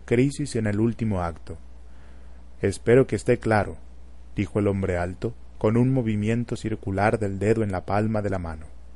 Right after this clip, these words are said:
"Está muy claro", dijo Rice levantándose. "Pero además me gustaría saber si en el cuarto acto". "Evitemos las confusiones, querido amigo", dijo el hombre alto.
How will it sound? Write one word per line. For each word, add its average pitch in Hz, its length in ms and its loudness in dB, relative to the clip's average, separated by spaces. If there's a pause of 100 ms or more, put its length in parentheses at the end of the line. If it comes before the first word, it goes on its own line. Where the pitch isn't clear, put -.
(520)
"Está 101 260 0
muy 123 180 6
claro", 98 300 -2 (560)
dijo 104 240 0
Rice 95 360 -2
levantándose. 92 880 -4 (840)
"Pero 101 200 4
además 95 500 -2
me 123 80 0
gustaría 113 480 4
saber 131 340 4
si 135 120 -4
en 123 80 2
el 110 100 2
cuarto 123 460 2
acto". 113 400 0 (720)
"Evitemos 135 560 4
las 135 180 4
confusiones, 110 760 0
querido 95 300 -2
amigo", 98 400 -2 (600)
dijo 110 240 2
el 107 80 2
hombre 104 320 2
alto. 82 340 -8